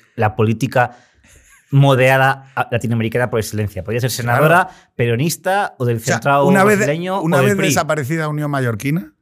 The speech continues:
Speaker 2: que era la otra, eh, evidente y tal,
Speaker 1: <laughs>
Speaker 2: claro, eh, yo creo que es con la gente con la que mejor dialogarían.
Speaker 1: Sí,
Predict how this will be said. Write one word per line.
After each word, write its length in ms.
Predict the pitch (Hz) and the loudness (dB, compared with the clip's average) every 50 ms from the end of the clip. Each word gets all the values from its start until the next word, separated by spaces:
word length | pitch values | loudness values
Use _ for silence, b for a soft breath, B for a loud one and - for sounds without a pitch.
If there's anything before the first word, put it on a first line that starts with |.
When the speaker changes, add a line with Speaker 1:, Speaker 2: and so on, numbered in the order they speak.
| _ _ _ - | _ _ _ -6
Speaker 2:
que 120 | - 127 | -2 0
era 180 | 120 117 117 113 | 0 0 0 -2
la 240 | 107 95 90 90 101 | -4 -6 -8 -10 -10
otra, 540 | 101 98 104 110 98 92 95 - - 92 - - - 110 | -10 -6 -4 -4 -2 -2 -2 -4 -6 -8 -10 -12 -14 -12
eh, 240 | 110 104 92 92 107 | -12 -12 -12 -8 -8
evidente 760 | 104 104 104 101 104 113 120 113 98 - 113 104 104 107 101 101 | -6 -4 -4 -2 0 0 0 0 -2 -4 -4 -4 -4 -4 -4 -6
y 60 | 101 | -6
tal, 360 | 95 127 123 139 165 185 B B B B B | -4 -2 -2 -2 -2 -4 B B B B B
Speaker 1:
<laughs> 200 | 214 147 104 - | -14 -12 -6 -2
Speaker 2:
claro, 460 | 139 151 156 147 120 107 - - 107 - | 0 0 2 2 0 0 -2 -6 -10 -6
eh, 400 | 107 117 120 110 110 104 - b b b b b - | -6 -4 -4 -4 -6 -8 -12 b b b b b -4
yo 100 | 117 120 | -2 0
creo 140 | 131 147 151 | 0 0 0
que 80 | 156 175 | 2 0
es 100 | 165 - - - - - - 98 | 0 -2 -6 -12 -16 -18 -18 -8
con 200 | 98 120 120 117 | -6 -4 -4 -4
la 120 | 107 107 | -4 -4
gente 240 | - 117 123 135 156 | -6 -4 -4 -4 -4
con 80 | 170 165 | -2 -4
la 80 | 156 | -4
que 80 | 131 123 | -4 -4
mejor 280 | 107 95 92 107 117 123 | -6 -8 -8 -8 -8 -6
dialogarían. 680 | 139 151 156 147 107 92 90 123 160 170 117 - - _ | -6 -6 -6 -6 -8 -8 -8 -8 -8 -8 -10 -12 -16 _
Speaker 1:
Sí, 380 | _ _ - 175 151 - - | _ _ -20 -20 -20 -20 -20